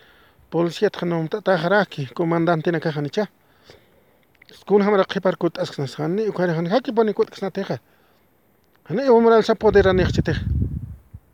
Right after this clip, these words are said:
Kalima nak renunch ma ha naira naira o kahnuski al renunch policía al.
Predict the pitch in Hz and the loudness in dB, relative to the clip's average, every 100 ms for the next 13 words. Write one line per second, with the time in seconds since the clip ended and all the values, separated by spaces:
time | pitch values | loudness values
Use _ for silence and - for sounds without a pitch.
0 | - _ _ _ _ - - - - - | -20 _ _ _ _ -20 -20 -20 -10 0
1 | 175 214 220 220 196 214 233 247 220 233 | 4 6 6 4 4 4 4 2 2 2
2 | 208 214 208 196 190 190 185 202 233 240 | 2 2 2 2 2 2 2 4 4 4
3 | 185 170 170 254 247 214 175 214 269 - | 0 -4 -4 -4 -4 -4 0 2 2 -2
4 | - 208 220 240 240 247 247 226 220 | 0 0 2 0 0 0 0 0 -2